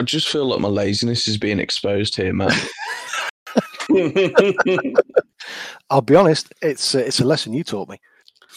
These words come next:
Speaker 1: Yeah, I know. I'm just lazy, and now I'm gonna have to go and get the small rocks.
Speaker 3: <laughs>
Speaker 2: I used to actually,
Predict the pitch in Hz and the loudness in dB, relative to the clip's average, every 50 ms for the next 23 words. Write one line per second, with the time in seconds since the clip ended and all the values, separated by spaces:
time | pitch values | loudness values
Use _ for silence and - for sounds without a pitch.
0 | - - - - - _ _ _ _ _ _ _ _ _ _ _ _ _ _ - | -10 -10 -10 -12 -16 _ _ _ _ _ _ _ _ _ _ _ _ _ _ -6
1 | 107 123 135 139 139 135 123 113 110 110 110 110 110 107 107 - - - 113 117 | -4 -2 -2 0 0 0 0 0 0 0 0 0 0 0 0 0 -2 -2 -2 0
2 | 127 151 151 - - 110 110 110 110 104 - 110 110 110 107 101 - - 107 107 | 0 -2 -2 -2 -2 0 0 0 0 0 0 0 0 0 0 0 0 0 0 0
3 | 110 110 110 107 104 101 104 104 107 104 104 104 - - - 113 98 - - 101 | 0 0 0 0 0 0 0 0 -2 -2 -2 -4 -6 -4 -6 -6 -4 -2 -2 -2
4 | 104 104 98 - - - - - - 92 95 98 104 104 - - - - - - | 0 0 0 -2 -2 -2 -4 -4 -2 -2 0 0 0 0 -2 -4 -6 -6 -6 -4
5 | - - - - - _ - - - - - - - 453 440 - - - - - | -4 -4 -8 -10 -2 _ 4 6 6 4 2 0 -4 -6 -6 -8 -12 -18 -20 -20
6 | - - _ _ _ _ _ _ _ - - - - 143 170 175 - - - 143 | -20 -20 _ _ _ _ _ _ _ -8 -4 0 2 2 2 2 2 0 2 2
7 | 143 - - - - 123 123 120 113 - | 2 0 0 -2 -2 -2 0 0 -2 -4